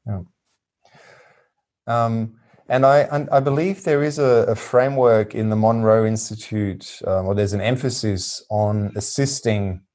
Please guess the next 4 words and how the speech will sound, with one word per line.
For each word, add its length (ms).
people 300
who've 580
recently 500
died. 560